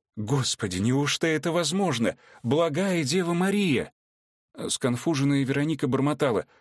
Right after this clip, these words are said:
"Вам известно моё имя, вы знаете, кто я, но тогда вы, вероятно, можете мне всё объяснить". После долгого молчания Анарина ответила: "Ничего я не могу объяснить. Я понимаю не больше вашего,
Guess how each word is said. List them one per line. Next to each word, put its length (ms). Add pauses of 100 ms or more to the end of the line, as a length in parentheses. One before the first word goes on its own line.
(200)
"Вам 460
известно 400
моё 240
имя, 400 (320)
вы 140
знаете, 500
кто 320
я, 200 (280)
но 400
тогда 320
вы, 100
вероятно, 640 (260)
можете 460
мне 200
всё 260
объяснить". 640 (640)
После 340
долгого 460
молчания 760
Анарина 500
ответила: 560 (720)
"Ничего 400
я 120
не 80
могу 260
объяснить. 640 (520)
Я 160
понимаю 480
не 100
больше 440
вашего, 500